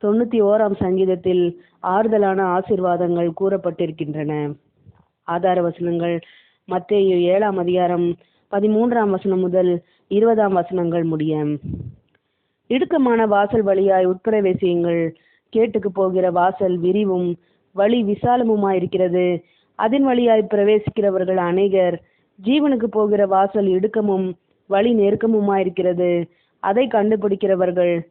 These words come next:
சிலர். கள்ள தீர்க்கதரிசிகளுக்கு எச்சரிக்கையாயிருங்கள். அவர்கள் ஆட்டுத்தோலை போர்த்து கொண்டு உங்களிடத்தில் வருவார்கள். உள்ளத்திலோ அவர்கள் பட்சிக்கிற ஓநாய்கள். அவர்களுடைய கனிகளினாலே அவர்களை அறிவீர்கள்.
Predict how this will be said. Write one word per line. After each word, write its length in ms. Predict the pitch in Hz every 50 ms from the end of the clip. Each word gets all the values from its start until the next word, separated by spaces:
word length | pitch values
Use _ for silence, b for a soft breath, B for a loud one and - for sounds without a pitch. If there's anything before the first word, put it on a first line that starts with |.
| _ _
சிலர். 520 | _ - 175 175 175 170 160 156 156 156 _ _ _ _ _ _ _ _
கள்ள 260 | - 190 185 202 214
தீர்க்கதரிசிகளுக்கு 920 | 214 180 214 214 196 - 214 190 202 190 185 185 - 202 190 196 190 185 -
எச்சரிக்கையாயிருங்கள். 960 | 185 180 185 - 233 226 202 220 202 196 190 180 180 185 185 180 180 180 170 170 b b b b b b
அவர்கள் 320 | 220 220 220 226 220 220
ஆட்டுத்தோலை 580 | 214 208 220 233 233 294 226 240 226 220 214 208
போர்த்து 360 | 202 - 214 214 208 220 220
கொண்டு 520 | - 202 196 202 196 190 190 190 190 180 b b b b b _
உங்களிடத்தில் 560 | _ 214 226 226 233 240 226 208 202 220 214 196
வருவார்கள். 760 | 180 185 185 185 190 190 185 180 175 180 180 175 175 170 165 - - - - - - _ _ _ -
உள்ளத்திலோ 560 | 196 214 226 233 226 226 220 202 202 196 190
அவர்கள் 360 | 185 180 185 180 185 185 170 175
பட்சிக்கிற 380 | 185 180 175 - - 196 - 190
ஓநாய்கள். 760 | 185 175 170 170 175 180 180 175 170 160 165 165 165 160 156 b b b b b b b b b b _
அவர்களுடைய 520 | _ - 233 240 247 233 240 233 233 226 214 220
கனிகளினாலே 720 | 220 226 254 269 277 285 269 254 233 226 214 214 214 208
அவர்களை 440 | 208 196 190 196 196 190 202 196 190
அறிவீர்கள். 760 | 185 180 180 196 202 202 196 185 180 190 185 180 175 170